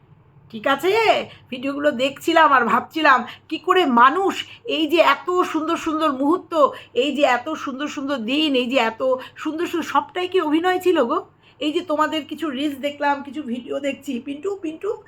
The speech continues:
পিন্টু এটা, পিন্টু সেটা, পিন্টু আমাকে এইভাবে জ্বালায়, এই যে পিন্টু, পিন্টু, পিন্টু চ-," এখন আবার "হৃদয়, হৃদয়" করছো, "হৃদয়, হৃদয়", একদম সেম করছো।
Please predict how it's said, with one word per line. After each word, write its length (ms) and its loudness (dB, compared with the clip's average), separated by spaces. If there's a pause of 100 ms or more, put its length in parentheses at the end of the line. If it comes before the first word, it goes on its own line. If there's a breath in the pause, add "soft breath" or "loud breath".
(180 soft breath)
পিন্টু 300 0
এটা, 300 2
পিন্টু 380 -2
সেটা, 300 0
পিন্টু 320 -6
আমাকে 280 0
এইভাবে 300 0
জ্বালায়, 340 4 (280 loud breath)
এই 160 -2
যে 120 2
পিন্টু, 380 0
পিন্টু, 340 -2
পিন্টু 300 -4
চ-," 100 -4
এখন 300 4
আবার 180 6
"হৃদয়, 340 4
হৃদয়" 300 4
করছো, 340 -4 (640)
"হৃদয়, 360 4
হৃদয়", 240 0
একদম 400 2
সেম 320 4
করছো। 440 -2